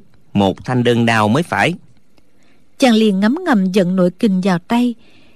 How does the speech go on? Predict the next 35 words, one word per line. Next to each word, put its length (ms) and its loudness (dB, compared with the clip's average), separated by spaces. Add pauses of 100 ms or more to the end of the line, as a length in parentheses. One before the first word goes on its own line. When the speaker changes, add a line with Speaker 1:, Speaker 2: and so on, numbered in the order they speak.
(180)
Speaker 2:
Nghe 180 4
cách 320 -4
một 200 -2
tiếng, 220 2 (400)
thanh 160 0
đao 240 2
bị 340 0
gãy 200 0
làm 280 0
hai 300 -2
đoạn. 380 0 (1000)
Người 140 4
ngoài 280 2
cứ 160 -2
tưởng 240 0
là 160 0
thanh 240 -2
đao 200 2
bị 280 0
gãy 360 0 (100)
vì 160 2
luồng 280 2
kình 300 0
lực 140 2 (140)
ở 120 0
lưỡi 180 2
kiếm 300 -4
xô 300 2
ra. 300 -4 (720)
A 120 2
Tú 380 2
thở 180 2
phào 260 0
một 260 -2
cái 280 -2